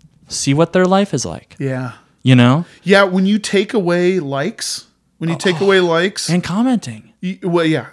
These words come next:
Speaker 2: definitely.
Speaker 1: I now
Speaker 2: When you take away likes, social media doesn't exist.
Speaker 1: I turn, well, it's, you can't make money off of it.
Speaker 2: No.
Speaker 1: So, like, it, you
Speaker 2: Do you
Speaker 1: know.
Speaker 2: remember Flickr?
Speaker 1: <sighs> Yeah, no E.
Speaker 2: Yeah, yeah. So it's pre,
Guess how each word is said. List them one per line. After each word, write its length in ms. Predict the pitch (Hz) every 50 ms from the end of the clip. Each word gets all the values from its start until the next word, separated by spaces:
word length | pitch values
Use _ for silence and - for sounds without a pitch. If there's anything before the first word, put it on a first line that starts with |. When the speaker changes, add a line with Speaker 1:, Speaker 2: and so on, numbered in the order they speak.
| - 170
Speaker 2:
definitely. 440 | 139 131 - 147 139 - 143 117 - -
Speaker 1:
I 180 | - 131 151 175
now 400 | 175 156 143 143 143 143 139 135
Speaker 2:
When 100 | 185 190
you 80 | 196 196
take 200 | - 214 233 220
away 160 | 254 254 240
likes, 380 | 220 226 269 262 233 175 - -
social 420 | - - - - 196 196 - 196
media 240 | 208 220 208 196 175
doesn't 240 | 147 170 156 156 143
exist. 420 | 139 139 160 147 113 - - - - - - - - _ _ -
Speaker 1:
I 140 | 127 156 170
turn, 380 | 165 - - - 135 135 131 -
well, 200 | 131 135 135 127
it's, 260 | - - - - -
you 100 | 113 123
can't 160 | 113 139 131
make 120 | 117 113 107
money 260 | 113 120 143 139 107
off 180 | 67 - - -
of 80 | -
it. 140 | - - _ _ _ _ _ _ _ _ -
Speaker 2:
No. 440 | - 156 156 151 147 143 143 131 - -
Speaker 1:
So, 220 | - - 160 151
like, 260 | 147 147 139 131 - -
it, 140 | 156 156 - -
you 60 | -
Speaker 2:
Do 120 | - - 143
you 60 | 147
Speaker 1:
know. 160 | 123 110 107
Speaker 2:
remember 360 | - 269 269 262 285 269 240 202
Flickr? 640 | - - - 165 165 160 165 - 180 180 185 180 - _ _ _ _ _ _ _ -
Speaker 1:
<sighs> 300 | 139 - - - - - _ - - - _ - - - -
Yeah, 240 | 113 107 95 87
no 280 | 95 104 107 110 113 104
E. 340 | 71 104 110 110 117 120 117 - _ _ _ _ _ -
Speaker 2:
Yeah, 180 | 165 147 113 - - _ _ _ -
yeah. 180 | 165 165 139
So 220 | - - - 196 180
it's 120 | 160 - -
pre, 440 | - - - 208 208 208 208 202